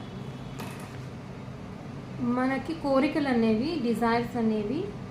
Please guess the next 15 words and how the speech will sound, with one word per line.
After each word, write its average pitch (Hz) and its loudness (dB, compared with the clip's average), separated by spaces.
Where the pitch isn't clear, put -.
ఎక్కువగా 269 0
ఉంటుంటాయి. 190 0
So 269 0
సెన్స్ 311 0
గ్రాటిఫికేషన్ 233 2
కోసం 226 -2
ప్రతి 240 0
ఒక్కళ్ళు 269 -2
ఆ 247 8
ఆనందం 240 4
కోసం, 220 0
ఆ 214 4
రుచి, 214 0
ఆ 226 6
స్పర్శ 226 0